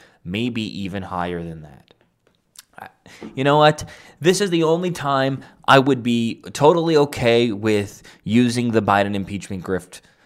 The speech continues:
because it would actually revol-, result in some possible, possible good.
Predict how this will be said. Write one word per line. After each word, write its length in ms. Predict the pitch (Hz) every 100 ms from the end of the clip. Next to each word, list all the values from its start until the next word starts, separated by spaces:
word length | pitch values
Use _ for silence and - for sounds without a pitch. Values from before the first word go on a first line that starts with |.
| _
because 300 | 107 117 107
it 60 | 110
would 140 | 110
actually 400 | 107 107 - 117
revol-, 360 | 107 95 98 -
result 560 | 101 104 98 104 101 -
in 200 | 107 101
some 400 | 101 - 117 117
possible, 880 | - - 95 - 104 90 87 - - - -
possible 480 | - 98 - 95 90
good. 360 | 85 82 78